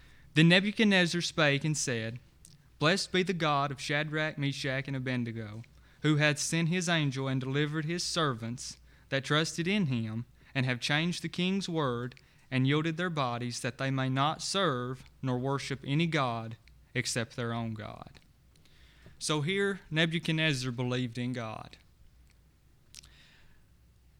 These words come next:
And we see his reference to God throughout the rest of the chapter.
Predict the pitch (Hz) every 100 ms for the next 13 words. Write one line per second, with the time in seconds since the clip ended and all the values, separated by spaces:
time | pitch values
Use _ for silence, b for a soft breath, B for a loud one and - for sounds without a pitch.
0 | - _ _ - - - - - _ _
1 | - 135 139 131 165 180 175 151 143 131
2 | 120 - - - B B - B B B
3 | B - - - _ b b b b -
4 | - - - - _ 135 170 233 156 117
5 | - 127 117 107 117 135 139 127 123 -
6 | 120 127 127 - 113 117 - 143 135 -
7 | 113